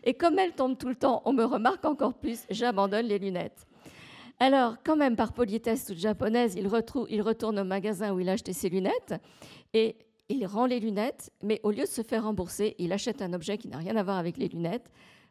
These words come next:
pour ne pas, voilà, que, que ce soit impoli de sa part. Donc, ce Kuroda Seiki, au cours de ses neuf ans, il va bien sûr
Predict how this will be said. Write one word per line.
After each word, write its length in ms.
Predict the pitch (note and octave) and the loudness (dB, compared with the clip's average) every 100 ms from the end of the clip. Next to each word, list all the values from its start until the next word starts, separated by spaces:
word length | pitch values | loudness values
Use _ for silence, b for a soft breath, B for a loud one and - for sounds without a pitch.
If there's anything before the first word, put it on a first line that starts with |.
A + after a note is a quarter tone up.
| _ | _
pour 120 | - G3 | -6 -4
ne 100 | F#3+ | -4
pas, 340 | - F#3+ - | -2 -4 -4
voilà, 320 | E3 F3 E3 - | -8 -6 -6 -8
que, 360 | - - - B2 - - - | -12 -12 -12 -14 -16 -20 -12
que 160 | F#3+ F3 | -8 -8
ce 160 | E3 | -8
soit 320 | A#3 G#3 G#3+ G3 | -4 -2 0 -2
impoli 320 | G#3+ F#3+ G3+ | -2 -2 -4
de 80 | - | -8
sa 120 | E3+ | -8
part. 320 | - B2+ - B B B B B | -8 -12 -12 B B B B B
Donc, 260 | - C#4+ C4+ | 0 2 2
ce 180 | G#3+ - | -4 -6
Kuroda 420 | E4 A4 G#4+ A3+ | -4 -2 0 -2
Seiki, 460 | A#3 G3 F3 - C#4+ | -2 -4 -6 -4 -2
au 60 | A3 | -2
cours 200 | - G#3+ | -2 -6
de 100 | F#3 | -6
ses 200 | - F#3 | -6 -4
neuf 240 | F3 F3 | -4 -2
ans, 180 | B3+ C#4 B B B B - | -4 -6 B B B B -4
il 180 | A#3+ A#3 | -2 0
va 300 | B3 C#4 - F#3 | -2 -2 -6 -10
bien 240 | F3+ A3 | -4 -4
sûr 320 | A3 A3+ A#3 | -4 -4 -6